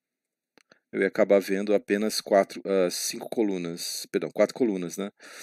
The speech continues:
Mas ele me avisa quantas colunas a mais tem e dá o nome delas embaixo. Então isso aqui é, é super cômodo, né? Claro, você trabalha com o máximo que der aqui pra ficar aberto.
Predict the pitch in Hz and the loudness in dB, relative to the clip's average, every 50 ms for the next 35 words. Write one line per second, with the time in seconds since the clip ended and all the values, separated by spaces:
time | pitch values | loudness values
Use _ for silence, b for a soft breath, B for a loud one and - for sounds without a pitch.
0 | B B B 107 101 123 131 151 165 156 127 - 117 139 147 123 113 - - 110 | B B B -2 0 2 2 4 4 2 2 2 2 0 2 0 -2 -2 -4 -4
1 | - - - - 113 107 107 110 101 107 107 101 98 101 101 101 98 - - - | -4 -6 -4 -2 0 0 0 0 0 0 0 0 2 0 0 0 0 -2 -4 -2
2 | 123 127 143 131 120 120 127 139 127 120 120 127 123 113 113 113 117 - 147 135 | 0 0 2 4 6 6 6 4 4 2 2 4 4 4 6 6 6 4 2 4
3 | 110 95 87 82 80 - - - - 151 170 - - - - 208 220 214 175 120 | 6 6 6 4 2 -4 -10 -8 -8 -6 -6 -6 -6 -8 -6 -6 -4 -2 -2 -2
4 | 101 92 87 92 90 85 - - - - 127 120 - 110 - - - 98 92 82 | -2 -4 -6 -8 -8 -8 -8 -8 -6 -6 -6 -6 -6 -6 -6 -6 -4 -4 -4 -4
5 | 82 80 82 82 90 95 - - B B B B B B B B B B B _ | -4 -6 -6 -6 -8 -8 -10 -14 B B B B B B B B B B B _
6 | - - 127 110 95 92 90 - 110 - - 107 104 107 104 104 - - 104 101 | 2 6 6 8 8 6 2 -4 -4 -2 0 4 4 4 4 4 0 -6 -8 -6
7 | 95 95 95 92 92 90 - - - 101 92 - 98 90 92 92 - - - - | -6 -4 -2 -2 -2 -4 -4 -8 -10 -10 -12 -10 -6 -4 -4 -4 -4 -8 -14 -14
8 | - - 98 - - - 120 117 113 123 139 95 107 - - - - | -12 -10 -10 -12 -6 -2 0 0 0 0 -2 -4 -4 -6 -10 -16 -18